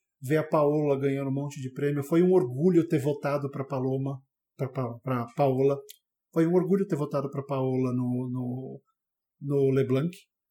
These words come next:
Eu fui um dos jurados, foi mó tesão falar, ah, vou votar pra,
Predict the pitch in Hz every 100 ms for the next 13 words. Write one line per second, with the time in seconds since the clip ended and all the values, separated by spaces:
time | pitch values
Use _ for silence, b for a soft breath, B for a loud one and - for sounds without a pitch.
0 | _ _ 135 - 135 135 127 131 127 135
1 | - 131 135 139 139 135 135 113 - 135
2 | 131 131 135 131 123